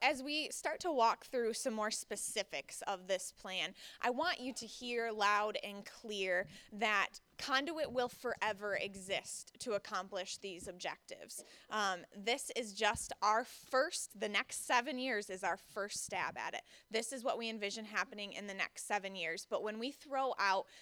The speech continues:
statistics like this first one that I'm gonna throw out, that, um, what we see, vision, and hope is to cultivate a reduction in the geographical span of food deserts in Chautauqua County by twenty-five percent.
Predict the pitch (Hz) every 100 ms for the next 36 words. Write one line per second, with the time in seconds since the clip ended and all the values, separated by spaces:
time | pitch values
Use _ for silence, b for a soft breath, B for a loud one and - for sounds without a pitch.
0 | B - - 220 - - 170 - - -
1 | 196 180 - 196 202 - - 202 - 190
2 | 190 175 160 214 220 160 - 165 151 123
3 | 104 B B B 214 196 - - 214 196
4 | 202 226 220 220 - - 240 233 247 240
5 | - 202 220 233 233 226 208 208 247 254
6 | - - 220 220 - 233 - 269 220 220
7 | 208 208 196 196 208 - - 233 214 185
8 | 180 220 226 214 226 233 214 - 220 208
9 | 185 - - 240 247 233 214 214 208 -
10 | 202 214 - 208 - 214 - 202 226 202
11 | 180 - 208 208 208 202 196 - 196 -
12 | 180 214